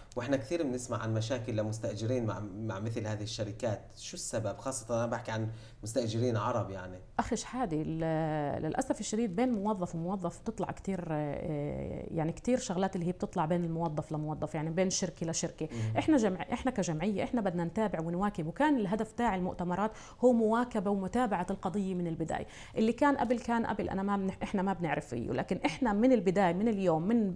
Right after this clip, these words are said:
Speaker 2: من بدء المؤتمرات، إحنا بنتابع مع الوزارة، إحنا بنكتب اللي هي ورقة موقف، اللي
Speaker 1: مم.
Speaker 2: هي طبعا، آه، بنمررها لأعضاء كنيسة ع-، كنيسة عرب، وبنمررها كمان للجنة رؤساء، آه، المجالس،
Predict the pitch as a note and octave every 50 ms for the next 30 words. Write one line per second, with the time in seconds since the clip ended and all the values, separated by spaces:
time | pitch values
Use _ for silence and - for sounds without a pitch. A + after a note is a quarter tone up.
0 | - - A3 A#3+ A#3+ G#3+ F#3+ F3 G#3+ - - F3 F#3 F3+ G#3 - - - F#3 F3+
1 | F3+ E3+ D#3 E3+ G#3+ - - - - - - - - - E4+ C4+ A#3 A3+ G#3+ -
2 | D4 C#4+ B3+ G#3+ G#3 G#3 F3 F3 F3 F3+ F#3 E3 G#3 A3 G3+ E3+ D#3 B2+ - -
3 | - - - - - - - A3+ G3 G3 G3+ B3+ - - - - F#3 E3+ F3 E3+
4 | F3 F#3 F3+ F#3+ G#3+ G#3+ G#3 G3 F#3 - - F3+ F3 F3+ G3+ A3 - - G#3+ -
5 | - - A#3 C#4 C#4 C4+ - - - - - - - - - - - - F#3+ F#3+
6 | F3+ G3 G#3+ G#3+ G#3+ G3+ F3+ E3 F3 F3+ F3+ F3+ - - - - - - - -
7 | F#3+ F#3+ G3 - F3 G3+ G#3 G#3+ G#3 G3+ A3+ C4+ C4+ A#3+ G3 E3 E3+ - F#3 -
8 | - G3+ G3 - G#3+ G#3 G#3+ - G3 - G3 F3+ - - - - - - - F#3
9 | F#3+ F#3 - F3+ E3+ D#3 D#3 D#3+ E3 G3 A#3+ B3 A#3+ - - - F#3+ F#3 G3+ G3+
10 | G#3 A3 A#3+ C#4 D4+ C4 C4+ C4 C4+ B3+ C4+ C4+ C4 C4 B3+ B3+ B3+ B3+ C4 C4
11 | A3+ B3+ B3+ B3+ - - B3 A#3+ A#3+ A#3+ A3 A3+ - C4+ - - - - A#3+ A#3
12 | A#3 A#3 A#3 A3+ A#3 A3+ A#3 G#3+ D4 D#4+ D4+ F#3 - -